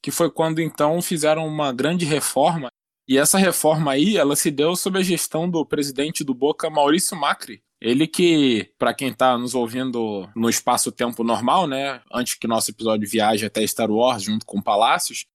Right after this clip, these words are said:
ele foi o presidente da Argentina entre dois mil e quinze e dois mil e dezenove,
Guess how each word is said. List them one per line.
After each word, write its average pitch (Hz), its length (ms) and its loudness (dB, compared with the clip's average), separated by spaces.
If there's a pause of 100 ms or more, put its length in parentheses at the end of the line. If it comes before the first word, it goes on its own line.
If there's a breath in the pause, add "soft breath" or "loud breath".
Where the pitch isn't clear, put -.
(140)
ele 131 180 0
foi 151 220 -2
o 165 160 2
presidente 185 640 -2
da 175 200 2
Argentina 208 760 0
entre 135 300 -4
dois 139 160 2
mil 151 120 -4
e 165 60 -6
quinze 160 300 -10
e 175 40 -16
dois 170 180 -2
mil 175 80 -10
e 180 60 -10
dezenove, 175 640 0